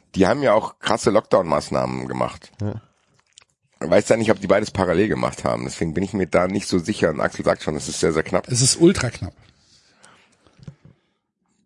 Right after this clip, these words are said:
Speaker 1: Ich glaube aber auch ganz knapp vielleicht Portugal.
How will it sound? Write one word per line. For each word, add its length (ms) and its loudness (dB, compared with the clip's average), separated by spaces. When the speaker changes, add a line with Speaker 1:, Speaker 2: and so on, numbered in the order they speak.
Speaker 1:
Ich 140 0
glaube 200 4
aber 160 6
auch 100 4
ganz 220 2
knapp 240 0
vielleicht 340 2
Portugal. 560 0